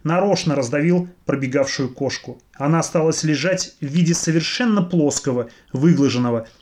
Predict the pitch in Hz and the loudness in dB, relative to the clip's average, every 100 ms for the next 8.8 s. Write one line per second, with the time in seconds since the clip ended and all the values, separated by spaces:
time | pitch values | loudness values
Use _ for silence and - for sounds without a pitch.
0 | _ - 160 143 143 135 127 - - 135 | _ -4 0 2 2 0 -2 -6 -6 -4
1 | 113 - _ _ _ - 165 165 - 180 | -6 -8 _ _ _ 0 0 0 0 0
2 | 180 117 131 131 - 131 143 - 139 127 | 0 0 0 -2 -2 -4 -4 -2 -2 -4
3 | 120 113 _ - - 185 175 113 - 113 | -6 -10 _ -14 -6 -2 0 0 -4 -8
4 | - - 113 - _ - - - 208 175 | -8 -6 -6 -8 _ -12 -8 -2 0 0
5 | 175 - _ _ - 127 107 127 120 110 | -6 -10 _ _ -8 -6 -6 -8 -6 -6
6 | 107 - - - _ _ - - - - | -6 -8 -12 -18 _ _ -20 -20 -18 -20
7 | - - - - - 160 180 277 277 269 | -20 -20 -20 -20 -4 -2 0 0 0 0
8 | 269 254 262 240 269 202 120 | 0 0 0 0 0 0 -2